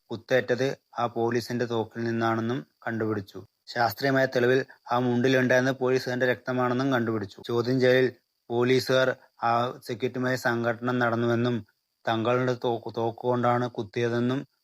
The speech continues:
പോലീസ് സമ്മതിച്ചു. അതിന് അവർ വേറെ കാരണമാണ് പറഞ്ഞത്, എന്നാലും അവരെ സമ്മതിച്ചിരുന്നു. സാഹചര്യ തെളിവുകളും ശാസ്ത്രീയമായ തെളിവുകളും ആ പോലീസുകാർക്കെതിരെ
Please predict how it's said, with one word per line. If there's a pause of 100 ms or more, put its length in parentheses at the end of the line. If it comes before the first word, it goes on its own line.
(160)
പോലീസ്
സമ്മതിച്ചു.
അതിന്
അവർ
വേറെ
കാരണമാണ്
പറഞ്ഞത്, (120)
എന്നാലും
അവരെ
സമ്മതിച്ചിരുന്നു. (300)
സാഹചര്യ
തെളിവുകളും (220)
ശാസ്ത്രീയമായ
തെളിവുകളും (280)
ആ
പോലീസുകാർക്കെതിരെ